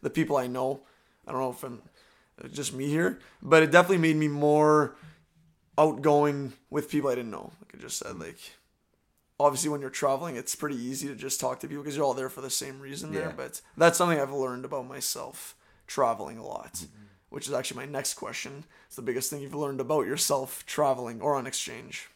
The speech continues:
Speaker 3: I don't know, but during the exchange, a big thing for me was just to be comfortable in talking English. I mean, it's just a way of communicating. And in the end, I was, because at first when you, I don't know, when I lived in England,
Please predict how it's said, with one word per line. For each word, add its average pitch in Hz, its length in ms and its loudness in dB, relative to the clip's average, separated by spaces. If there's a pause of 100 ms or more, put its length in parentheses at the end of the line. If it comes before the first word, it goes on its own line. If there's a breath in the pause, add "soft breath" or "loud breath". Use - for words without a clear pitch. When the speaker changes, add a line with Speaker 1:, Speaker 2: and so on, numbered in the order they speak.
(140)
Speaker 3:
I 120 40 -16
don't 117 120 -12
know, 107 200 -12
but 113 260 -8
during 143 300 -6
the 110 300 -8 (580)
exchange, 110 540 -14
a 110 40 -16
big 110 240 -12
thing 107 200 -14
for 107 100 -16
me 113 220 -6
was 104 200 -12
just 101 200 -12
to 107 60 -14
be 101 320 -10 (340)
comfortable 101 500 -8
in 98 140 -12
talking 98 460 -12
English. 98 420 -10 (260)
I 101 60 -14
mean, 95 320 -10 (460)
it's 104 100 -18
just 117 180 -12
a 117 60 -10
way 104 160 -6
of 95 120 -10
communicating. 104 640 -12
And 104 140 -2
in 104 120 0
the 98 220 -2
end, 107 280 0
I 101 100 2
was, 98 380 0 (360 loud breath)
because 113 160 2
at 120 160 4
first 131 440 6
when 120 120 4
you, 101 360 4 (560 soft breath)
I 104 60 -4
don't 98 120 0
know, 92 60 -6 (120)
when 104 120 0
I 101 60 4
lived 101 200 0
in 98 60 -2
England, 104 340 0